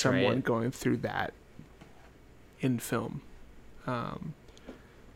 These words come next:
Speaker 1: it's tough. Maybe we should do, like, a top five, uh, when we start up our Patreon and we start doing, like, not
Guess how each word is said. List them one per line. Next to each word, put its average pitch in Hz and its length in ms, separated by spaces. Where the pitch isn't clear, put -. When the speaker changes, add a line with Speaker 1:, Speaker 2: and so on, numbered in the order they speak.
Speaker 1:
it's 117 200
tough. - 460
Maybe 139 180
we 143 120
should 135 160
do, 143 120
like, 127 160
a 123 60
top - 300
five, 110 540
uh, - 500
when 147 80
we 147 80
start 147 180
up 151 120
our 135 100
Patreon 135 680
and 139 100
we 135 80
start 127 280
doing, 123 260
like, 117 240
not 123 360